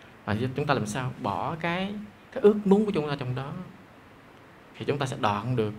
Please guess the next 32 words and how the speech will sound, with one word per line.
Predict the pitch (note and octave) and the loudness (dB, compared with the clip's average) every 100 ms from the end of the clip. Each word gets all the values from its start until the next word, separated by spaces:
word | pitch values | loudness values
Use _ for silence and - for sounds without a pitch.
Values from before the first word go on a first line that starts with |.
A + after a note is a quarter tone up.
| - - - - | -14 -20 -14 -4
đoạn | G#2 G2 A#2+ | -2 -2 -8
được | A#2+ | -10
nó. | C#3 D3+ E3 - - - - - - - - - | -10 -10 -12 -16 -20 -20 -20 -20 -20 -20 -18 -8
Cũng | B2+ | -2
vậy | C#3+ G#2+ | 0 2
đối | B2+ D#3+ | 2 2
với | F3 F#3+ F#3+ | 2 0 -2
cảnh | F#2 B2+ D#3 | -6 -8 -6
mà, | B2 A2 G#2+ - - - - - - - - | -6 -8 -12 -16 -20 -20 -20 -20 -20 -18 -12
à, | A2+ G2+ G2+ F#2+ - - - - | -10 -8 -10 -14 -18 -20 -20 -20
cảnh | G#2+ B2+ | -14 -10
sắc | - G3+ - - - | -8 -8 -10 -20 -10
rồi, | B2 A2+ G#2+ G#2+ | -4 -2 -2 -2
à, | G2+ G2+ G2+ - - - - - - - - - - - - - - - - - - - - - - - - - - | -4 -8 -14 -18 -20 -20 -20 -20 -20 -20 -20 -20 -20 -20 -20 -20 -20 -20 -20 -20 -20 -18 -18 -20 -20 -20 -20 -20 2
khi | E3 | 4
mà, | D3 A#2+ A#2 G#2+ B2+ C3+ B2+ | 4 4 0 -2 0 0 2
khi | D#3 | 4
mà | C3+ | 4
mình | A#2 A2 | 2 2
đoạn | G2+ G#2+ B2+ B2 | 2 2 -2 -2
được | A2 - - - - | -2 -6 -20 -20 -18
ở | - - | -16 -2
trong | D#3+ C#3+ C#3+ | 0 2 -2
cái, | E3 E3 F3+ | -2 -2 0
cái | D#3+ | 0
dục | B2+ | 0
ở | D3 | -2
trong | C#3+ C#3 | -6 -6
đó | E3 | -8
đó, | E3+ - - - | -8 -14 -20 -6
nó | D#3 | -2
sẽ | D#3+ A#2+ C3 | -2 -4 -6